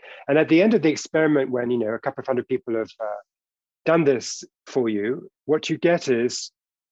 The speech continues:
a sort of superstar effect where one song is by far and away the most downloaded. And it looks like the absolutely best song.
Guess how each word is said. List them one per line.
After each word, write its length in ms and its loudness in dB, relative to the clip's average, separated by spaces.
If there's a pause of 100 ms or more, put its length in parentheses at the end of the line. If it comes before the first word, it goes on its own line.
a 60 -10
sort 160 -2
of 60 -4
superstar 600 -2
effect 480 -4
where 160 2
one 260 2
song 480 -2 (1120)
is 180 2
by 200 2
far 260 2
and 100 4
away 220 4
the 100 -2
most 260 -4
downloaded. 520 -8 (240)
And 140 -4
it 100 -6
looks 320 0
like 320 0
the 140 2
absolutely 680 0
best 300 -6
song. 220 -14